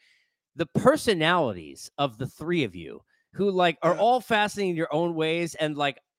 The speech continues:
Speaker 1: like, I, I, I love different kind of people, and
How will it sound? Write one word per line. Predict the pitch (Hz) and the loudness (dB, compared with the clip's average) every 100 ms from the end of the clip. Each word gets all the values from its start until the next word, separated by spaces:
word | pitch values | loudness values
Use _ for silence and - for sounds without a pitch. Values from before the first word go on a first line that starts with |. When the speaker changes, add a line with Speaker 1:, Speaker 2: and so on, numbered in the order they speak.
| _ 151 | _ -8
Speaker 1:
like, | 156 135 _ | -6 -6 _
I, | 147 - - | -14 -12 -4
I, | 175 208 214 170 _ - | 0 0 -2 -8 _ -4
I | 139 | -2
love | 170 180 165 117 | 2 2 2 -2
different | 151 160 180 180 | -4 -2 -2 -2
kind | 156 165 | -4 -6
of | 151 | -6
people, | 147 151 180 214 226 _ _ _ _ | -6 -6 -4 -6 -6 _ _ _ _
and | 151 147 147 147 143 143 | 4 4 4 2 0 -6